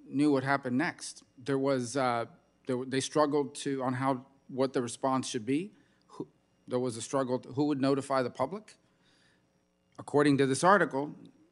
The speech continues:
no, and the number two at the F B I, number two at C I A, number, number two at D H S was part of this tabletop. Nobody raised their hand and says that we will do it. We wanna be the ones in charge of notifying the public.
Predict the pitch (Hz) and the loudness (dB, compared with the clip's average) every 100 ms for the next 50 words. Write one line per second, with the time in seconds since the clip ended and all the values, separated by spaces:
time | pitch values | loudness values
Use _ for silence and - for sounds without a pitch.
0 | _ 113 135 147 139 123 127 135 123 160 | _ -2 2 2 0 0 2 2 2 0
1 | 160 135 139 139 147 139 131 135 123 110 | 0 2 0 0 0 0 2 2 -2 -6
2 | - 156 143 - 143 131 127 127 127 117 | -4 -4 -4 -6 -4 -2 0 0 0 -4
3 | 113 117 110 - 156 131 135 135 127 131 | -8 -10 -12 -4 -4 -2 -2 -2 -2 -4
4 | 123 127 - 123 117 - 123 117 120 127 | -6 -8 -4 -4 -4 -6 -6 -6 -6 -4
5 | 135 151 156 147 143 127 135 139 131 127 | 0 0 2 2 2 2 0 0 0 -2
6 | 135 143 160 214 175 196 143 135 131 160 | -4 -2 -2 0 2 2 2 -2 -2 0
7 | 156 143 135 123 123 123 117 117 127 120 | 0 0 0 -2 -2 -2 -4 -6 -2 -2
8 | 117 - - - _ _ 123 127 127 120 | -4 -12 -20 -20 _ _ -2 0 0 0
9 | 127 120 117 - 120 117 117 | -2 -2 -6 -2 -2 -2 -8